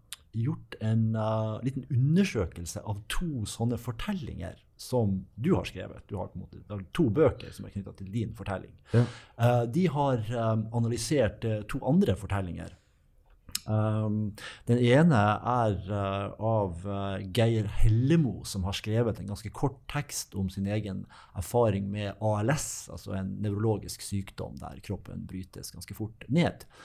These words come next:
Speaker 1: Men poenget er, eh, fysioterapi. Eh, begge disse mine kolleger er
Speaker 2: Mm.
Speaker 1: fysioterapeuter. Og, eh, Hellemo er veldig opptatt av at fysioterapi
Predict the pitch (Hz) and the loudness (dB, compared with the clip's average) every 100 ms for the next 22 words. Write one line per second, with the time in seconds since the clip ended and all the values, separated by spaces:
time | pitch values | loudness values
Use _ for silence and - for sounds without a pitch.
0 | - - 123 170 202 151 113 143 107 90 | -14 -2 2 6 6 6 2 2 2 0
1 | - - - - 110 113 113 110 113 - | -12 -20 -20 -4 2 4 4 4 0 -2
2 | 180 180 156 131 101 - - - - - | -2 0 -2 -2 -4 -10 -20 -20 -12 0
3 | 110 107 104 92 107 110 95 95 101 101 | 4 4 2 -2 -2 -2 -4 -8 -10 -8
4 | 98 101 98 - - 120 139 117 123 - | -4 -4 -4 -10 -4 2 4 4 2 -2
5 | - - - 110 120 113 107 113 113 113 | -10 -18 -6 0 2 0 0 2 4 2
6 | 113 - - - - _ _ _ _ _ | 0 -12 -20 -20 -20 _ _ _ _ _
7 | _ - 120 139 190 131 95 110 - 131 | _ 0 4 8 8 6 2 -4 2 6
8 | 123 113 120 131 135 - 95 - 120 101 | 6 4 0 -2 -8 -6 -4 -2 -2 -2
9 | 101 - - - 139 151 151 160 123 107 | -8 -14 -6 -2 -2 -2 -4 -4 -4 -6
10 | - 135 104 | -6 -4 -4